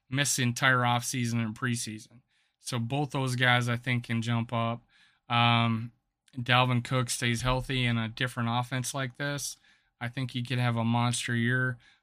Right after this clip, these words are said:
but he's already been a monster, um,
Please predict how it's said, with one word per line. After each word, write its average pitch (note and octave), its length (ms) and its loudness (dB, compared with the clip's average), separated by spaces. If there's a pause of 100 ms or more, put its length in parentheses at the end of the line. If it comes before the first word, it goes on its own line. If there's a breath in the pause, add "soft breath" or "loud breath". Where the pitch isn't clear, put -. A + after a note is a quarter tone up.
(160 soft breath)
but C3 160 0
he's C3+ 200 0
already B2 300 4
been A#2 180 0
a A2+ 60 0
monster, G#2+ 600 -8 (680)
um, A2+ 460 -4